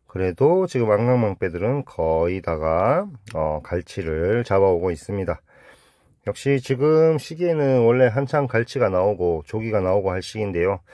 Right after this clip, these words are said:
작년 같은 경우에 뭐 추석을 좀 기점으로 했을까요? 추석이 좀 지나고 나서부터는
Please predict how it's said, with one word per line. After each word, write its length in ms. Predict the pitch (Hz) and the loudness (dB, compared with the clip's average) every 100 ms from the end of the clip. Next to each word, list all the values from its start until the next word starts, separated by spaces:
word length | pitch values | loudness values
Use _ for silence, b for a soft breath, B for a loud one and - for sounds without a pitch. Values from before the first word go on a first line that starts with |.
| B B B | B B B
작년 480 | - 90 113 127 | -8 -2 2 2
같은 340 | 110 - 107 101 | 0 -2 -4 -2
경우에 580 | 95 95 95 95 95 92 | 0 0 0 0 0 0
뭐 300 | 92 92 87 B B B B | 0 0 -2 B B B B
추석을 640 | - 127 175 190 170 113 | -8 -2 2 4 4 2
좀 240 | 95 104 87 | 2 0 -2
기점으로 640 | 95 - 113 104 98 90 | -8 -4 -2 2 2 0
했을까요? 640 | 92 - - 90 87 117 131 | -4 -10 0 2 2 2 -4
추석이 340 | - - 139 | -10 -6 -6
좀 180 | - 98 | -6 -8
지나고 480 | - 107 120 135 110 | -8 -4 -2 0 0
나서부터는 760 | 92 95 127 98 - 90 85 | 0 0 -2 -4 -6 -4 -4